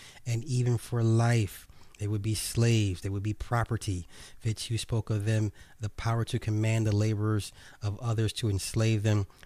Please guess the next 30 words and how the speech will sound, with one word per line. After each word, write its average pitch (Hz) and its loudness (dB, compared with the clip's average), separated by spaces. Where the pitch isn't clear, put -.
Property 113 -2
in 104 -2
man 101 2
is 101 -6
what 104 -4
all 104 -2
struggling 101 -2
to 107 -6
obtain. 107 0
In 110 2
eighteen 117 0
fifty-six, - -2
after 120 2
the, 107 -2
after 110 0
being 123 4
successful 117 -4
with 101 -4
sociology 107 0
for - -6
the 92 -2
South, 131 2
Fitzhugh 139 -2
published 120 -2
the, 98 -4
the 104 -4
Countercurrent, 135 2
or 107 -2
Slavery 104 0
Principle, 139 -2